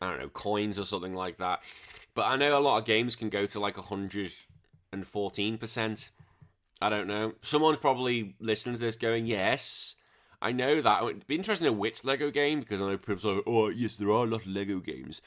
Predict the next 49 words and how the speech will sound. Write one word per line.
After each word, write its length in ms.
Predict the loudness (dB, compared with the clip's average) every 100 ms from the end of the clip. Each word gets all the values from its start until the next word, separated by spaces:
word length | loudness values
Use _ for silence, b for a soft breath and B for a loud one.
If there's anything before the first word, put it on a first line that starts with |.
| B -4
There's 160 | -2
so 160 | 2 2
many 200 | 2 2
to 100 | -2
play." 140 | -6
I 140 | -4 -2
know 300 | 0 0 0
there 100 | -2
are 60 |
many 340 | -2 -2 -2 -2
Lego 300 | -4 -4 -4
games. 440 | -4 -6 -10 -14 B B B
So, 400 | -4 0 0 0 -4
Dawn, 460 | 0 2 2 0 -2
if 80 |
you 100 | 0
are 120 | 2 2
listening, 320 | 0 -2 -4
get 180 | -2 -2
back 160 | -2
in 80 | -2
touch. 260 | -4 -4 0
Which 320 | -2 -2 0
Lego 260 | 2 2
game 280 | 0 -2 0
is 120 | -2
it? 140 | -2 -2
And 120 | -4
then 100 | -4
maybe 300 | -2 -2 -4
someone 180 | -6 -4
will 60 | -2
be 140 | 0
able 160 | 0 -4
to 100 | -6
say 220 | -2 -2
what's 260 | -2 -8 -8
going 300 | -6 -6 -8
on. 180 | -10 -16 _ b b b b b 0
Daniel, 600 | 2 4 4 2 0 -8 -8
I'm 140 | -4
gonna 120 | -4
butcher 380 | -4 -4 -4 -4
this, 200 | -4 -4
sorry, 280 | 0 0 0
bud. 180 | -2 -4 B B -4
Daniel 420 | 0 2 0 0
Grez-, 920 | -4 -6 0 2 2 -2 -2 -2 -6 -14 _
Grezokowicz. 1200 | -6 -2 0 0 -2 -2 0 2 2 -2 -4 -20